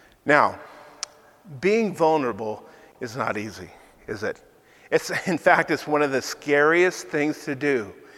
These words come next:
to really be vulnerable with, with someone and to share who you are and to put yourself out there like Ruth did. And so she was vulnerable and she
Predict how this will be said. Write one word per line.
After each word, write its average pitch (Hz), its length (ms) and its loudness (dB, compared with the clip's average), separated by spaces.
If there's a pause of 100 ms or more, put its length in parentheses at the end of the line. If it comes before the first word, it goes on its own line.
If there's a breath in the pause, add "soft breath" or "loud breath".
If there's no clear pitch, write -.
(300 loud breath)
to 143 100 -6
really 156 320 2
be 156 140 -2
vulnerable 127 480 2
with, - 320 -14
with 131 160 -2
someone 113 520 -4
and 131 160 -8
to 131 80 -10
share 127 800 -2 (340 loud breath)
who 151 100 -4
you 131 260 -2
are 131 440 2 (260 loud breath)
and - 100 -6
to 147 60 0
put - 320 -4
yourself 180 480 0
out 143 240 0
there 107 260 0 (300 loud breath)
like 131 220 2
Ruth 135 340 0
did. 135 300 2 (240 loud breath)
And 156 180 2
so 135 420 2 (220 loud breath)
she 196 320 -4
was 185 240 2 (440)
vulnerable 123 840 -2 (280 loud breath)
and 127 200 -6
she - 220 -6